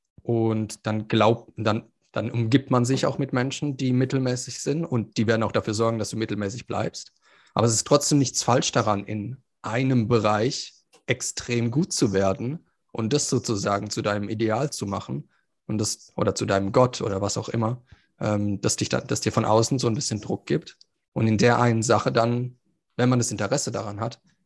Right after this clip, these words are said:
extrem gut zu werden. Weil man als Kind war man auch in sehr vielen Dingen oder in einer Sache sehr gut, weil es nur um die eine Sache ging.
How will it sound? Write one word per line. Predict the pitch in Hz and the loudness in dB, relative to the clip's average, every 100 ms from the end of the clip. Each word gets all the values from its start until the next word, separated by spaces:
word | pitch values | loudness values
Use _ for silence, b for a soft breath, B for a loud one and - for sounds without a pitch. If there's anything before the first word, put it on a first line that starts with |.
| _ _ _ _ _ _ _ | _ _ _ _ _ _ _
extrem | - - 117 117 | -6 0 2 4
gut | 151 - | 4 2
zu | 120 | 0
werden. | - - - - _ | -2 -4 -8 -16 _
Weil | - 107 | -2 0
man | 110 | 0
als | 107 - | -2 -4
Kind | - 190 240 | 4 4 4
war | 120 | 2
man | 107 104 | 0 0
auch | - 139 - - | 0 0 0 -6
in | 113 | -4
sehr | 101 113 | 0 0
vielen | 110 127 110 107 | 2 2 2 0
Dingen | 110 110 | -4 -4
oder | - 104 | -4 -4
in | 98 | 0
einer | 127 123 | 0 0
Sache | 107 107 104 | -2 -4 -4
sehr | 120 98 | -4 -2
gut, | 131 135 - _ _ _ _ _ | -2 -2 -4 _ _ _ _ _
weil | - 104 104 | -6 -2 -2
es | 101 - | -4 2
nur | 123 123 | 4 4
um | 107 | 4
die | 107 | 0
eine | 95 98 | 0 -2
Sache | 131 - | -4 -6
ging. | 104 107 135 | -12 -14 -16